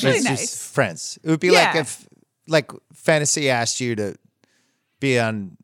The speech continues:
Speaker 2: a special episode of The Big Picture that you didn't know you were gonna be on. You'd be like, "Sure, I'll
Speaker 1: Right,
Speaker 2: do that
Speaker 1: right,
Speaker 2: for
Speaker 1: right.
Speaker 2: you." I think that was
Speaker 1: Yeah,
Speaker 2: Will
Speaker 1: yeah,
Speaker 2: Arnett.
Speaker 1: yeah.
Speaker 2: He's like, "I'll just
Speaker 1: Okay.
Speaker 2: talk in a deep guttural accent,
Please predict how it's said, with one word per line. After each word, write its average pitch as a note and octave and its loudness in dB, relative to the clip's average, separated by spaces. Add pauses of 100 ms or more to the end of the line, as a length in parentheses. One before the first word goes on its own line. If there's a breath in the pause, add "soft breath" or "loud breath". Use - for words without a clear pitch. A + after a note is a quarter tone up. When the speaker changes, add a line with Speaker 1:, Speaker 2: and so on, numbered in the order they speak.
(100)
Speaker 2:
a B2+ -4
special B2 0
episode A#2 0
of G#2+ -4
The G2+ -6
Big G2 -4
Picture G2 -6
that F#2 -8
you F#2 -8
didn't F#2+ -8
know F#2+ -6
you F#2 -6
were F2+ -10
gonna F#2 -12
be F#2 -8
on. D#2+ -12
You'd G2 -12
be B2 -4
like, C#3+ -2
"Sure, C4+ -2
I'll G#3+ 4
Speaker 1:
Right, D3 0
Speaker 2:
do C3 -4
that G#2 -4
Speaker 1:
right, - -8
Speaker 2:
for - -8
Speaker 1:
right. F#2+ -6
Speaker 2:
you." E2+ -8
I A2+ -6
think E3+ -2
that F3+ 6
was - 4
Speaker 1:
Yeah, G3 0
Speaker 2:
Will D3+ 2
Speaker 1:
yeah, C3+ 2
Speaker 2:
Arnett. B2+ 0
Speaker 1:
yeah. - -12
Speaker 2:
He's A#2 -4
like, A#2+ 0
"I'll C#3+ 4
just D#3 -2
Speaker 1:
Okay. G3 -2
Speaker 2:
talk C#3+ 4
in C#3 -10
a A#2 -2
deep C#3 -4
guttural B2+ 2
accent, G#2+ -2